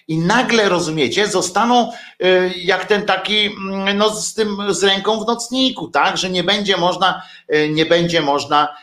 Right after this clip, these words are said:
e, już nic więcej poświęcić, to wtedy będzie dramat. Może dlatego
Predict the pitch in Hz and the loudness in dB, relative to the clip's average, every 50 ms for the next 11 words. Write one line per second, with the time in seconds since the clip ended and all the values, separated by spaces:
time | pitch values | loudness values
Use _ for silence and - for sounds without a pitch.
0 | - _ _ 131 131 131 113 135 156 147 - 147 160 156 - 131 143 143 139 - | -20 _ _ -2 0 0 0 0 -2 -4 -2 -4 -6 -6 -4 -2 -2 -2 0 2
1 | - 147 147 - - 120 127 117 151 156 139 - - 135 117 113 113 - 180 170 | 2 2 0 0 -4 -6 -4 -2 -2 -2 -2 -2 -6 -6 -6 -6 -8 -10 -10 -6
2 | - - 175 - - 165 165 185 190 190 190 - - _ _ - 156 160 156 143 | -4 -4 -2 0 -2 0 2 0 0 0 -4 -10 -16 _ _ -2 -2 -2 0 0
3 | 135 180 190 175 - - - 170 185 202 220 214 202 156 120 98 - - - - | 0 0 0 0 -2 -2 0 2 2 4 2 2 2 2 0 0 -2 -8 -18 -20
4 | - - - 131 147 147 165 170 170 156 156 151 - - - - 311 320 302 233 | -20 -8 -4 -2 0 2 2 0 2 2 0 0 0 0 -2 0 0 0 2 2
5 | 208 160 123 90 | 2 2 2 0